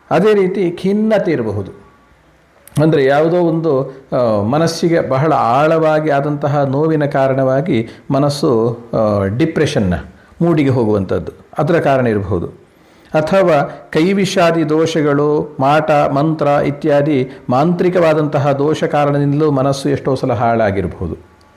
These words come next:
ಅಥವಾ ತನಗೆ ಬಂದಿರುವಂತಹ ಕಷ್ಟ ಇನ್ನೊಬ್ರು ಯಾರೋ ಏನೋ ಮಾಡಿ ಆದದ್ದು ಎನ್ನುವಂತಹ ಭಾವನೆ ಆ ವ್ಯಕ್ತಿಗಿರಬಹುದು.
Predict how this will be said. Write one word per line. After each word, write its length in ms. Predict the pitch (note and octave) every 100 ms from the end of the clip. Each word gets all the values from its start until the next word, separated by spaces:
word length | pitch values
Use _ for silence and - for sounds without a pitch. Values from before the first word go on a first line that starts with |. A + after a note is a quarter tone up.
| - - - - - -
ಅಥವಾ 320 | C#3 E3+ E3+
ತನಗೆ 360 | E3 C3+ E3 F3+
ಬಂದಿರುವಂತಹ 840 | E3+ E3+ E3+ E3 D#3+ D#3 D#3+ E3
ಕಷ್ಟ 480 | D#3+ B2+ B2 - - C3+ A2 F3+ F#3 - -
ಇನ್ನೊಬ್ರು 540 | C#3+ F3+ F#3+ F3+ F#3
ಯಾರೋ 360 | F3+ D#3+ E3 F3+
ಏನೋ 380 | E3 E3+ F#3 F#3
ಮಾಡಿ 320 | E3+ E3 E3
ಆದದ್ದು 520 | D#3 D#3 C#3+ C#3 E3+
ಎನ್ನುವಂತಹ 520 | D#3+ D#3+ D#3 D#3+ D#3
ಭಾವನೆ 460 | D#3 C#3 D#3 E3+ E3
ಆ 60 | D3
ವ್ಯಕ್ತಿಗಿರಬಹುದು. 800 | D3 D3 C3 A#2+ G2+ G#2 F#2